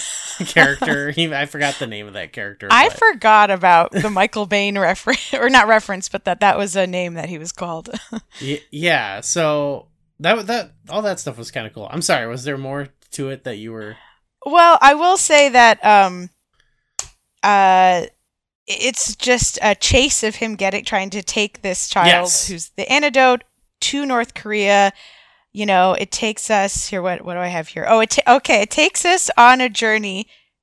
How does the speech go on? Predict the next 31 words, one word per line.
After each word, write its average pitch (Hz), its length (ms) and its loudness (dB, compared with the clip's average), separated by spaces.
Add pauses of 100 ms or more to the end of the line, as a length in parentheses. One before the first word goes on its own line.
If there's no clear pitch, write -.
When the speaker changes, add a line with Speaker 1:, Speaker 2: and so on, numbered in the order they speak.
(120)
Speaker 2:
uh, 196 500 8 (320)
on 214 140 4
a 208 80 2
Papa 247 340 6
John's 262 380 2
motorcycle 226 640 -2
ride 190 320 0 (760)
into 277 680 0
an 233 120 2
industrial 226 640 0
basement 208 480 -4
haunted 185 320 -2
house, 277 460 0 (380)
into 220 340 -4
a 214 60 -2
parade 208 540 0
in 202 160 -6
which 196 320 -2
a 190 80 -4
child 185 520 0
wears 185 360 0
a 190 100 -8
mask 175 440 -6
of 165 200 -8
her - 180 -8
own 165 200 -10
face, - 560 -2 (440)
a 214 140 -2
luxury 349 480 2
governmental 240 720 2
airplane, 233 600 0